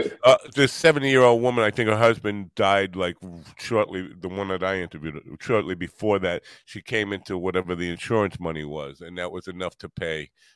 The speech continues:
Speaker 2: for, uh, all right, her mor-, mortgage was probably paid off seventy years old. Maybe. Not always the case. Um,
Speaker 1: Yeah,
Speaker 2: but
Speaker 1: yeah.
Speaker 2: so, s-,
Speaker 1: Uh,
Speaker 2: yeah, she had that
Speaker 1: that's what I'm
Speaker 2: financial
Speaker 1: saying, yeah.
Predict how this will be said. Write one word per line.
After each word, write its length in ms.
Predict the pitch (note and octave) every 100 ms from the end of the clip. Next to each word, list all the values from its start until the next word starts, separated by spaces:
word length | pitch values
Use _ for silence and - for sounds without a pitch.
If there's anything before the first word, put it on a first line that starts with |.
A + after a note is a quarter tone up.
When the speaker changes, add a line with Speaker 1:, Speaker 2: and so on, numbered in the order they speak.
| _ -
Speaker 2:
for, 120 | F2+
uh, 40 | -
all 300 | F#2 G#2+ A#2+
right, 220 | A#2+ A2 -
her 160 | F#2+ G2+
mor-, 280 | G#2 A#2 -
mortgage 340 | A2 A2+ F#2+ E2
was 80 | -
probably 220 | F#2 E2+
paid 280 | - F#2+ E2+
off 180 | F2 E2 _
seventy 340 | - E2 D#2+ D#2+
years 200 | D#2 D2+
old. 140 | D2+ _ _
Maybe. 600 | B2+ D#3+ B3+ D2 C#2 - _ _ _ _ _ -
Not 220 | - A#2+
always 340 | A#2 A#2+ G2+
the 80 | -
case. 480 | - G2 F2+ - _ _ _ _ _ _
Um, 520 | F2 E2+ E2 D#2+ C#2+ -
Speaker 1:
Yeah, 120 | G2 - -
Speaker 2:
but 240 | F2 E2+
Speaker 1:
yeah. 220 | G2 D#2+ -
Speaker 2:
so, 180 | G#2
s-, 180 | G2 - -
Speaker 1:
Uh, 60 |
Speaker 2:
yeah, 180 | G#2 F2+ -
she 60 | G#2
had 160 | G2+ F#2+
that 180 | F2+
Speaker 1:
that's 220 | D3 D#3+ D#3
what 80 |
I'm 60 | C3+
Speaker 2:
financial 280 | F2 A#2 F2+
Speaker 1:
saying, 180 | D#2+ E2+
yeah. 320 | A#2 D2